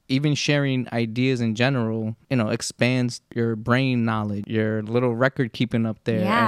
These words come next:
Speaker 1: And, and,
Speaker 2: like,
Speaker 1: and you start knowing more things.
Speaker 2: about yourself and the other person.
Speaker 1: Exactly.
Speaker 2: It,
Speaker 1: And
Speaker 2: like, unlocks parts of you.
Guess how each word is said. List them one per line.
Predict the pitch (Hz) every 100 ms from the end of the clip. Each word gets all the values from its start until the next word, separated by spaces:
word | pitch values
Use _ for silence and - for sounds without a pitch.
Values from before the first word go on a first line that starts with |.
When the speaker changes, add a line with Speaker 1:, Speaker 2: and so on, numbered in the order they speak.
| 196
Speaker 1:
And, | 185
and, | 185
Speaker 2:
like, | 185
Speaker 1:
and | 117 110
you | 117
start | - 120 120
knowing | 135 131
more | 120 113
things. | 117 151 123 110
Speaker 2:
about | 214
yourself | 170 202 240 247
and | - 277
the | 254
other | 190 170
person. | - - - -
Speaker 1:
Exactly. | 131 123 160 190 - 113
Speaker 2:
It, | 131
Speaker 1:
And | 123
Speaker 2:
like, | 127
unlocks | 202 202 185 196 - -
parts | - 269 -
of |
you. | -